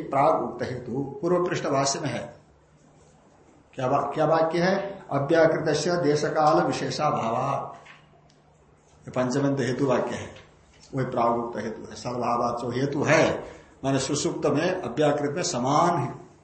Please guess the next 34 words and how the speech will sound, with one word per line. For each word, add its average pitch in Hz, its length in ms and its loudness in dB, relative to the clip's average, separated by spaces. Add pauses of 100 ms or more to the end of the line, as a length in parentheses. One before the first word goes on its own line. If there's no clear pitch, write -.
(120)
धर्म 147 220 2
है। 127 160 0
क्या 180 180 0
समान 180 340 2
है? 120 180 0 (320)
देश 160 240 4
काल 147 280 4
वस्तु 135 260 0
परिच्छेद 147 580 -4 (340)
नहीं 127 100 -2
दिखाई 113 240 -6
पड़ता। - 460 -18 (1120)
जैसे 123 240 -2 (240)
अव्याकृत 135 520 2
अवस्था 127 380 0
में 123 440 -2
देश 131 240 2
काल 120 240 0
वस्तु 120 320 -4
का 120 120 -6
घेरा 117 280 -4
नहीं 113 200 -4
होता, 135 280 -2
उसी 127 200 -2
प्रकार 120 280 -4
सुसुप्ति 131 440 -6
में 123 240 -4
देश 120 220 -2
काल 113 300 -8
वस्तु 110 220 -12
का 120 120 -16
घेरा 104 300 -18
नहीं 101 140 -18
होता, - 280 -20